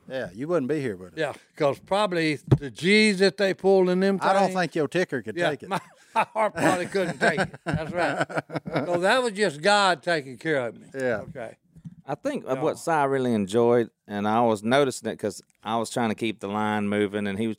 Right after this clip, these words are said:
Speaker 3: he told stories and did things, but he was like, "Let 'em, just let 'em sit and talk. We're just gonna." So he got to kind of really, I think Si,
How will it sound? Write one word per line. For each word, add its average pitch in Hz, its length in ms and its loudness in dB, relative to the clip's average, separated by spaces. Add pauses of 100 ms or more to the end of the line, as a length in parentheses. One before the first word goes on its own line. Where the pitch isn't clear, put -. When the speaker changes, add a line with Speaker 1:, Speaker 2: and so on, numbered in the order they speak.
Speaker 3:
he 113 160 -6
told 110 280 -2
stories 101 420 0
and 101 80 -10
did 101 220 -2
things, 101 320 -8 (520)
but 104 100 -8
he 120 100 0
was 107 140 -2
like, 101 280 2
"Let 104 220 -2
'em, 117 180 -4 (280)
just 107 200 -16
let 107 160 -2
'em 110 140 -2
sit 104 240 -2
and 117 100 -8
talk. 101 320 0
We're 87 140 -10
just 92 200 -14
gonna." 92 280 -12 (400)
So 113 180 0
he 151 160 -4
got 147 360 0
to 117 280 -4 (240)
kind 180 260 -6
of 127 120 -6
really, 175 480 0 (160)
I 135 100 0
think 185 320 -6
Si, 143 260 2